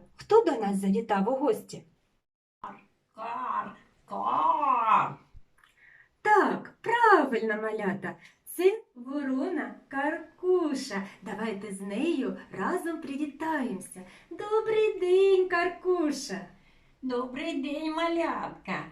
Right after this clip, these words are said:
Speaker 2: Я принесла вам гілочку калини.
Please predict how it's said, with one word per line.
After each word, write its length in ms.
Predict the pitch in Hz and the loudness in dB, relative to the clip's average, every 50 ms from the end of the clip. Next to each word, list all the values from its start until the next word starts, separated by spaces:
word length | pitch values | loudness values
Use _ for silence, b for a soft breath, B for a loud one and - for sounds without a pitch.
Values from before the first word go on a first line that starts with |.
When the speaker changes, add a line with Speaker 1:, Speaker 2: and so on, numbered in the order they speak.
| B B B | B B B
Speaker 2:
Я 240 | - 190 202 196 190 | -6 -2 -2 -2 -2
принесла 840 | 190 226 233 214 214 220 220 214 196 - - 180 185 220 269 277 262 247 | -4 -4 -6 -4 -2 -2 -2 -4 -4 -8 -8 -4 0 2 2 2 2 2
вам 300 | 233 226 220 220 190 147 170 | 0 -2 -2 -2 -6 -8 -6
гілочку 720 | 214 262 277 247 240 233 214 196 - - - - 226 214 | -4 -2 -2 -2 -2 -6 -6 -8 -10 -12 -12 -12 -12 -14
калини. 960 | 202 - 240 240 247 254 247 254 233 233 214 175 160 151 151 151 147 143 143 | -12 -10 -8 -6 -6 -6 -6 -8 -8 -8 -6 -6 -4 -4 -4 -4 -4 -6 -6